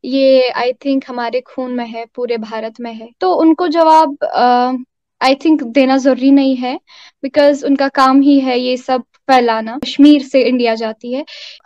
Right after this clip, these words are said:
यहाँ तो किसी के mind में ऐसा नहीं है, but I don't know आपको क्या दिखाया जा रहा है, तो उस हिसाब से मैं बोलूंगी। I want to clear here, जैसे बाकी states में लोग रह रहे हैं, वैसे हम भी हैं। In fact हमारे पास तो कश्मीर के पास बाकी स्टेट से ज्यादा funding है।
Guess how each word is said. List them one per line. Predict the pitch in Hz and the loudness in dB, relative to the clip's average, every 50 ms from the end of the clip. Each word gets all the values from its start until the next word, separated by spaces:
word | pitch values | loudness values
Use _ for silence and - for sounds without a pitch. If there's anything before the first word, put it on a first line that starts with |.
| - - - | -16 -10 -6
यहाँ | 277 277 311 269 320 339 | -2 -2 0 0 0 0
तो | 320 403 339 | 0 -2 -2
किसी | - 370 359 - 359 | -2 0 0 0 0
के | 320 370 | 2 2
mind | 320 311 285 277 277 | 2 2 4 4 4
में | 269 247 | 2 2
ऐसा | 247 269 262 - 269 262 | 0 -2 -4 -6 -6 -4
नहीं | 269 269 277 | -2 -2 -2
है, | 294 302 | -2 -2
but | 285 349 330 | -2 -4 -4
I | - - - - 285 | -6 -6 -6 -2 -2
don't | 302 285 302 302 | 0 0 2 2
know | 311 311 302 | 2 2 2
आपको | 269 277 - - 294 | 0 -2 -4 -6 -6
क्या | 285 302 302 | -4 -2 -4
दिखाया | 254 269 269 - 277 269 269 | -4 -4 -6 -6 -4 -4 -2
जा | 254 277 247 247 | -2 -2 -4 -4
रहा | 240 262 | -4 -6
है, | 285 | -6
तो | 285 392 | -6 -6
उस | 349 320 - - | -8 -8 -8 -10
हिसाब | 311 - 302 277 262 | -8 -6 -4 -4 -4
से | - 294 | -2 -2
मैं | 285 277 269 | 0 0 0
बोलूंगी। | 247 269 269 269 277 277 277 370 427 - - - - - - | 0 0 0 0 0 -2 -2 -2 -6 -8 -12 -18 -14 -8 -2
I | 285 294 | 0 2
want | 294 311 294 | 4 4 2
to | 320 311 | 2 0
clear | - - 311 311 302 294 | -2 0 2 2 2 2
here, | 285 285 269 277 311 349 339 - _ - 269 | 2 0 0 0 -2 -4 -6 -10 _ -12 -4
जैसे | 262 285 269 269 269 - 294 302 302 - - - - _ - - 220 | -2 0 0 -2 -2 -2 -2 -2 -2 -4 -10 -20 -20 _ -18 -10 -4
बाकी | 240 294 285 285 285 311 | 0 0 0 0 0 -2
states | 285 - - 330 294 285 285 285 - | -2 -2 -2 0 0 0 0 -2 -2
में | 302 294 | 0 2
लोग | 294 277 277 277 269 | 4 4 4 2 2
रह | 285 269 269 | 0 -2 2
रहे | 269 285 | 2 2
हैं, | 302 302 | 2 2
वैसे | 277 269 269 - 294 285 | 0 -2 -4 0 0 0
हम | 269 269 262 269 | 0 0 0 0
भी | 262 277 277 | 0 0 0
हैं। | 285 294 294 | 2 2 2
In | 294 285 | 2 2
fact | 285 311 302 330 349 _ - | 2 0 0 0 -2 _ -4
हमारे | 285 269 254 254 262 269 | -2 0 0 0 -2 -2
पास | - 269 285 285 - - | -4 -4 -6 -6 -8 -10
तो | 320 311 - - _ - - - | -10 -10 -10 -10 _ -18 -8 -4
कश्मीर | 349 330 - - 339 330 320 269 | -2 -2 0 0 2 2 2 2
के | 294 - 254 226 | 2 0 -2 -2
पास | - 220 220 233 240 - - _ _ _ - _ _ _ _ _ 254 | -2 -4 -8 -8 -10 -16 -20 _ _ _ -20 _ _ _ _ _ -20
बाकी | 247 247 240 247 277 285 285 311 294 | -20 -10 -4 -2 -2 -2 0 -2 -6
स्टेट | - - - 320 311 302 | -6 -4 -4 -4 -4 -4
से | 311 - 339 320 | -4 -6 -4 -2
ज्यादा | 285 269 240 226 240 247 | 0 0 0 0 -2 -4
funding | 247 269 247 247 247 240 226 233 226 | -4 -2 -2 -2 -2 -2 -4 -8 -10
है। | 233 220 226 | -12 -14 -14